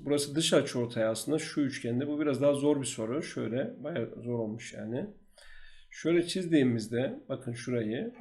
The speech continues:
Şurası da ona on, ona on olduğu için ileride de görürsünüz delta ötü eşkenar dörtgen olur. Şurası bir açıortaydır yine. Dolayısıyla burası on altıya kaç oranı var? Sekiz. Burası on altıya sekiz ise yani burası iki K ise şu parça K olacaktır.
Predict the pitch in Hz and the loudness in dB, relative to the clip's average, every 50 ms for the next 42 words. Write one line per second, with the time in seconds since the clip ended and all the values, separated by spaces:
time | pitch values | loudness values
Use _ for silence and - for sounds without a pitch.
0 | - - 247 - - _ _ _ - - - - 180 175 170 165 - - - 156 | -16 -16 -16 -18 -18 _ _ _ -20 -14 -6 0 2 4 4 4 2 4 4 4
1 | 151 - - 131 139 143 151 160 156 151 156 151 151 143 143 - - 135 139 147 | 4 4 4 4 6 8 10 10 8 8 8 8 8 8 6 4 4 4 6 8
2 | 151 156 156 160 156 151 156 160 214 247 - - 135 127 127 135 143 143 143 151 | 8 8 8 8 8 6 4 4 4 0 0 0 0 0 2 2 4 4 4 4
3 | 151 139 131 139 135 131 120 - 131 120 123 131 135 131 - 143 135 - 147 139 | 4 4 4 4 2 2 0 -2 -2 0 2 2 0 0 0 -2 -2 0 2 2
4 | 135 131 - - 139 139 139 135 139 139 139 135 - 175 175 151 127 131 170 170 | 2 0 0 0 2 4 4 4 2 0 0 0 0 2 4 4 4 4 2 0
5 | - - 160 151 143 - - 156 165 151 139 135 - - 151 135 - - 123 113 | 0 2 2 2 2 2 2 2 2 2 2 0 2 2 2 2 2 0 -2 -2
6 | 104 110 101 104 107 107 110 127 196 214 214 - _ _ _ _ _ - - - | -4 -4 -6 -6 -4 -4 -4 -4 -4 -6 -8 -12 _ _ _ _ _ -20 -20 -20
7 | - _ _ _ - 143 143 160 156 151 175 170 170 160 165 165 156 - 165 156 | -20 _ _ _ -4 0 2 2 4 4 4 4 4 6 6 6 4 4 2 4
8 | 160 160 160 156 151 143 143 143 - 165 165 160 165 165 175 170 - - 135 131 | 6 8 10 12 12 10 10 8 4 0 0 2 2 2 2 2 0 0 0 2
9 | 131 139 165 196 214 - - - 156 - - 151 123 123 - - - - 135 139 | 2 4 2 2 2 0 0 -2 0 2 4 2 4 2 0 -6 -6 -4 0 0
10 | 143 139 151 151 151 156 160 156 143 147 - 160 151 151 - 151 139 - 226 233 | 0 2 4 6 8 8 10 8 8 6 2 0 0 0 -2 -4 -4 -4 -4 -4
11 | - - - 127 131 135 - - - 139 135 131 117 113 113 131 147 143 127 - | -2 -2 0 0 -2 -2 -4 -4 2 4 4 4 4 4 0 2 2 2 2 2
12 | - 139 127 - - 175 170 - - 113 110 110 - - 143 160 233 240 - - | 0 -2 -2 0 -2 -2 -2 0 0 0 0 0 2 4 4 4 4 2 -6 -12
13 | - - _ _ _ _ _ _ _ _ _ _ _ _ - - - - 170 - | -20 -20 _ _ _ _ _ _ _ _ _ _ _ _ -18 -12 -6 -4 -4 0
14 | - 139 127 127 - - 175 175 - - 156 143 135 120 110 107 101 113 117 117 | 2 2 2 2 2 0 -2 -2 2 6 8 8 8 6 2 -2 -4 -4 -4 -4
15 | - - 165 180 - - - | -4 -2 -2 -2 -2 -4 -12